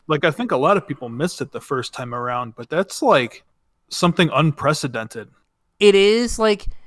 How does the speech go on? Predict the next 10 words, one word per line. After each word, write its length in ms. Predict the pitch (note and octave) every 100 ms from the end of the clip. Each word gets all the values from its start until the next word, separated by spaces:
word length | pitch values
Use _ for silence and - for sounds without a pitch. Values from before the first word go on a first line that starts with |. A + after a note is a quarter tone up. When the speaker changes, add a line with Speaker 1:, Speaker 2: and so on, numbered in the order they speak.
| _ -
Speaker 2:
they've, 600 | E3 F#3+ F#3+ G3 F3+ -
I 80 | E3+
think 180 | F#3 E3+
people 280 | F#3 - F3
have 120 | D3+
used, 560 | D3+ D#3+ D#3+ D#3 - C#3+
uh, 400 | C#3 C3 C3 - _
the 160 | C#3 C#3
legend 500 | C3 C3 D#3 D3+ C#3+
rule 460 | D3+ D#3 E3+ -